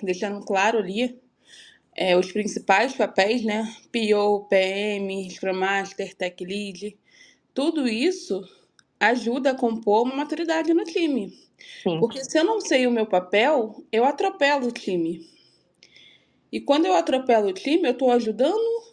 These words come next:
Speaker 1: a ele ter maturidade ou eu tô confundindo a cabeça do time?
Speaker 2: Boa. Você sabe que isso é uma coisa bem importante que aparece toda vez que eu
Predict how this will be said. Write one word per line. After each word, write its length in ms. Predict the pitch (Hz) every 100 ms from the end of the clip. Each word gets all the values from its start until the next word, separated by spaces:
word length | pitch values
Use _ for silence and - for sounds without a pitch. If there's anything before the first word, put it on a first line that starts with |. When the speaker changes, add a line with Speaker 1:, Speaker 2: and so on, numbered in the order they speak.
| -
Speaker 1:
a 140 | 208 202
ele 160 | 202
ter 180 | 208 285
maturidade 880 | 349 330 233 220 220 294 349 330 -
ou 160 | 269 254
eu 60 |
tô 140 | 262 262
confundindo 760 | 277 254 - 254 220 240 226
a 60 | 208
cabeça 400 | 196 185 190 180
do 100 | 185
time? 340 | - 165 170 _ _ _ _ _ _ _ _ _ _ _ _ _ _ _ _
Speaker 2:
Boa. 300 | 170 165 151 - -
Você 80 | 190
sabe 220 | 285 359
que 140 | 349
isso 180 | 262 254
é 20 |
uma 120 | 226
coisa 240 | 226 208 208
bem 180 | 220 311
importante 420 | 226 208 202 -
que 60 |
aparece 420 | 202 196 180 185 -
toda 220 | 220 220
vez 220 | 202 202
que 100 | 202
eu 240 | 170 156